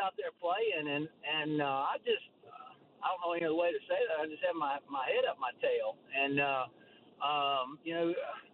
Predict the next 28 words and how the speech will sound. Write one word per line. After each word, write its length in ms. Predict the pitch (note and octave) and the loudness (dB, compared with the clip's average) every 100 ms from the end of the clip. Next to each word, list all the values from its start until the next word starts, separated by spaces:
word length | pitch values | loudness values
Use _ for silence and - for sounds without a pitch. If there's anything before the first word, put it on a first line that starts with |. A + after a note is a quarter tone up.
| - | -4
I, 100 | E3+ - | -4 -4
I, 140 | D3+ E3 D#3 _ - | -2 -2 -4 _ -6
I 160 | D3+ F3+ | -2 0
was, 240 | E3 D3+ - - - - - - - - - - - - - - - - | 0 -2 -4 -18 -20 -20 -20 -20 -20 -20 -20 -20 -20 -20 -20 -20 -20 -8
I 160 | - E3+ | -4 -2
don't 160 | D#3+ - | -2 -2
know, 180 | C#3+ D3+ | -2 0
grumpy, 380 | F3 G3 - - | 0 -2 -4 -8
too 140 | B3 A3 | -4 0
hard 240 | G#3 G#3 F#3 | 2 2 2
on 120 | F#3 | 2
myself. 680 | E3+ E3 F#3 E3+ F3 E3 - _ _ _ _ - | 0 -2 0 2 4 2 -2 _ _ _ _ -6
Uh, 140 | C#3+ C3+ | -4 -2
didn't 220 | F3+ F3+ | -2 0
give 120 | F#3+ | 0
myself 440 | F3 D#3+ F#3+ F3 E3 | 0 -2 -2 -2 0
enough 240 | D#3+ D3 - | -2 -4 -2
credit. 420 | F3+ E3 E3+ E3 - _ | 0 4 4 2 -2 _
Um, 560 | - D3 C#3+ C#3 C3+ C3 - _ _ - | -4 0 0 0 -2 -4 -12 _ _ -8
you 120 | D#3+ | -4
know, 100 | D#3+ | 0
my, 320 | D#3+ D#3 D#3 D3 | 0 0 -2 -4
my, 400 | C#3+ C#3+ D3+ D3+ C#3+ C#3 C#3 | -4 0 0 0 2 2 2
uh, 200 | C3 C#3+ | 0 0
internal 560 | E3 G3 - G3 G3+ D#3+ | 0 -2 0 0 0 0
talk 400 | - F#3+ F3+ F3 - - E3 | 0 2 2 0 -4 -12 -2
wasn't 340 | F3 D#3 E3 | -2 -2 -2
as, 160 | D3+ | 0